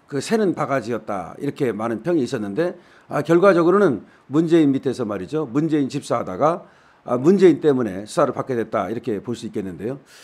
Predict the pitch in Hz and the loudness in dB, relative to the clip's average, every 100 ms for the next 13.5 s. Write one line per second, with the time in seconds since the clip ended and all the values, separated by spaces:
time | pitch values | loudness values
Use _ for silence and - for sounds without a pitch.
0 | - - - 196 220 214 214 214 240 180 | -20 -20 -6 -2 4 8 8 8 6 4
1 | 202 220 - 190 - 226 170 196 139 90 | 4 2 2 -6 -4 2 4 4 2 0
2 | 135 190 185 175 165 147 147 185 - - | 0 2 6 6 4 2 0 -2 2 4
3 | 277 - 127 156 156 147 - - 127 123 | 4 0 -4 -2 0 0 -2 -2 -2 -2
4 | 113 107 170 170 147 113 107 101 107 156 | -2 -2 0 2 2 0 -4 -6 0 2
5 | 113 98 _ - _ - - 254 - 147 | 0 -4 _ -20 _ -10 4 4 4 -4
6 | 165 185 160 156 139 113 107 131 117 101 | 2 2 4 2 0 0 -2 0 0 0
7 | 120 98 - _ _ - 175 175 127 202 | -2 -4 -14 _ _ 0 4 4 2 4
8 | 208 180 185 147 131 147 98 117 101 92 | 6 6 4 0 0 -2 -2 -2 -4 -10
9 | _ _ - - 202 214 151 170 165 135 | _ _ -8 0 2 4 6 6 6 2
10 | 127 113 90 92 98 87 - _ _ _ | -2 -2 -2 -4 -6 -8 -14 _ _ _
11 | _ 175 185 185 175 175 233 214 202 180 | _ 0 4 6 6 4 0 0 0 -2
12 | - 214 214 220 214 226 202 160 151 135 | 0 0 0 -4 -8 2 2 4 2 0
13 | 123 120 151 180 | 0 2 2 2